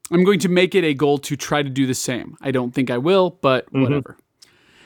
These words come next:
Speaker 1: And just with everybody else out there, I'm trying to make other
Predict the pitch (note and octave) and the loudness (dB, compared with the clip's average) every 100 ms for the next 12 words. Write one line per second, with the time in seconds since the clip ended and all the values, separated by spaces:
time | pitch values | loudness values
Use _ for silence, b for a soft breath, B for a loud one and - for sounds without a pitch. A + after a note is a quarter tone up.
0 | b E3+ F3+ F#3 F3+ F#3 - D#3+ G#3+ - | b 2 4 6 4 0 -6 0 0 2
1 | G#3 G#3 G3 F#3+ F#3 F3 D#3 E3 D3+ D#3+ | 2 2 2 2 4 2 2 0 0 0
2 | E3 E3 - F3 E3+ D3+ D#3+ D3+ D3+ D3 | 0 -2 0 2 2 2 0 2 0 0
3 | C#3+ C#3+ C#3+ | 0 2 0